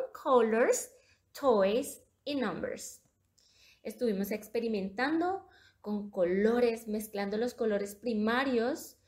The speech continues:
blue, yellow and red, para crear nuevos colores secundarios como purple, green, orange and brown.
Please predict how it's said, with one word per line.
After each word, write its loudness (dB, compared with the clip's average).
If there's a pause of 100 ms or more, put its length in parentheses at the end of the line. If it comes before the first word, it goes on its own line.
(340)
blue, 0 (380)
yellow 2
and -4
red, 4 (320)
para -4
crear -2
nuevos 0
colores 0
secundarios 0
como -4 (400)
purple, 4 (440)
green, 0 (340)
orange 0 (160)
and -4
brown. -2